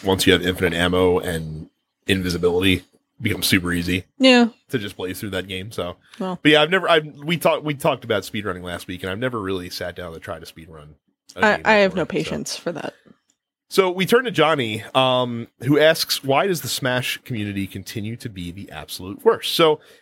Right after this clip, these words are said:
Speaker 1: this is something that I was not really aware of. Johnny sent me a link to a Reddit post.
Speaker 2: Yeah.
Speaker 1: Uh, here are some, here are some topics, uh, no context, but here are just some,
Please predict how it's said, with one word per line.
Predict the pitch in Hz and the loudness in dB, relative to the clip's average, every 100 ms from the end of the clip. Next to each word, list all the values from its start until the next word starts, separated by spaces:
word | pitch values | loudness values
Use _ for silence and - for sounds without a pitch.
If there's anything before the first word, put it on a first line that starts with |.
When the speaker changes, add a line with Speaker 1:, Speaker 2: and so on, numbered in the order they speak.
| _ | _
Speaker 1:
this | 320 | -2
is | 349 | 2
something | 320 220 | 2 4
that | 170 | 6
I | 165 | 6
was | 151 131 117 - - - _ _ _ _ _ - | 6 4 2 -2 -6 -14 _ _ _ _ _ -2
not | 180 240 | 0 2
really | 190 | 2
aware | 147 131 113 | 4 4 4
of. | 104 | 2
Johnny | 117 170 | 2 2
sent | 170 - | 2 0
me | 151 127 117 | 2 0 2
a | 107 104 101 92 | 2 2 0 -2
link | 110 120 165 - - | -2 -2 -2 -8 -10
to | - | -4
a | 113 95 | -2 -2
Reddit | 87 95 120 - | -2 -4 -4 -8
post. | - 78 - - - | -12 -12 -12 -12 -4
Speaker 2:
Yeah. | 208 185 - | 0 2 2
Speaker 1:
Uh, | 90 - - _ - _ | 0 -2 -6 _ -20 _
here | 247 339 | 4 6
are | 381 | 6
some, | - 226 190 170 - _ | 4 2 2 -8 -12 _
here | - 208 | 0 2
are | |
some | 269 170 | 2 0
topics, | - 127 107 131 - - - | 2 2 2 -2 -2 -6 -2
uh, | 123 120 | 2 4
no | 117 180 | 4 0
context, | - 143 135 143 143 - | 2 0 2 0 -2 -2
but | - | -2
here | 185 226 | -2 -4
are | |
just | 196 175 | -4 -4
some, | - 123 | -2 -2